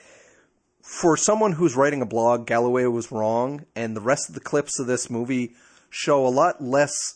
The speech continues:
focus on geocentrism, but very hard on creationism,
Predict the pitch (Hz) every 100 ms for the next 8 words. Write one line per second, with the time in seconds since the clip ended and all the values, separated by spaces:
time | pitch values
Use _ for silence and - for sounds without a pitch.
0 | _ _ - 143 135 139 117 117 110 113
1 | - 113 - 143 170 175 165 127 - 104
2 | 120 120 - 131 127 117 107 110 104 -
3 | 113 113 135 147 - 85 - 64